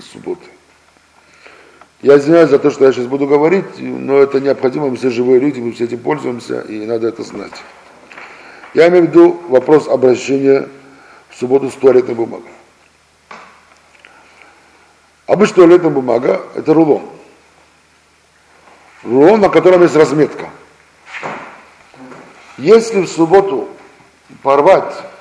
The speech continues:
туалетную бумагу, как обычно люди рвут, как мы обычно рвём туалетную бумагу, мы берём её по разметке, её аккуратненько разрываем, правильно? Тогда мы нарушаем проблему кройки. Почему? Потому что заданная форма у нас есть, разметка.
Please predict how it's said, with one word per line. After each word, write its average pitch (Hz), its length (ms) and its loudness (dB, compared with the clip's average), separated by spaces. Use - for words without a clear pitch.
туалетную 147 360 0
бумагу, 147 260 0
как 127 80 -6
обычно 139 340 0
люди 123 300 -4
рвут, 110 280 -8
как 131 140 -2
мы 143 80 0
обычно 131 280 -2
рвём 123 220 0
туалетную 123 300 -4
бумагу, 117 240 -6
мы 147 60 -8
берём 165 360 0
её 185 200 -4
по 180 100 4
разметке, 190 500 0
её 160 220 0
аккуратненько 85 680 -2
разрываем, 139 480 -2
правильно? 214 360 -2
Тогда 175 320 4
мы 202 180 4
нарушаем 185 680 4
проблему 175 500 0
кройки. 175 400 2
Почему? 139 320 2
Потому 165 240 2
что 165 120 0
заданная 190 460 4
форма 226 240 4
у 175 40 0
нас 156 260 -2
есть, 104 160 -12
разметка. 151 560 0